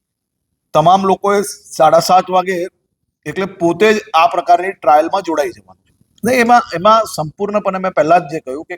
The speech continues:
કોઈ બી કામગીરી બંધ નથી કરાઈ. બ્લેકઆઉટ એટલે સામાન્ય નાગરિકોને સમજણ આપવાની વાત છે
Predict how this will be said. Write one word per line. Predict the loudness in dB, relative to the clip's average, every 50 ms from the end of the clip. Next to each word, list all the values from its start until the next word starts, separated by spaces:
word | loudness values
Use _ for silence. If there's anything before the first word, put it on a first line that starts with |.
| _
કોઈ | -8 -6 -6 -6 -6 -6
બી | -8 -10 -10 -12 _ -2
કામગીરી | 0 0 0 0 -2 -6 -6 -6 -4 -2
બંધ | -4 -4 -2 -4 -6
નથી | -6 -6 -4 -4
કરાઈ. | -4 -4 -6 -10 -20 _ _ _ _ _ _ _ _ _ _ _ _ _ _ _ _ -12
બ્લેકઆઉટ | -4 0 0 0 2 2 2 2 2 2 -2
એટલે | -4 -4 -2 -4 -2
સામાન્ય | -2 0 0 0 2 2 2 0 0 -2
નાગરિકોને | -2 0 -2 -2 -2 -4 -8 -6 -6 -8 -6 -6 -6 -6 -6 -6 -8 _ _ _ -16
સમજણ | -8 -4 -2 -2 0 2 2 4 2 2
આપવાની | 0 0 -6 -6 -6 -6 -8 -12
વાત | -14 _ _
છે | _ _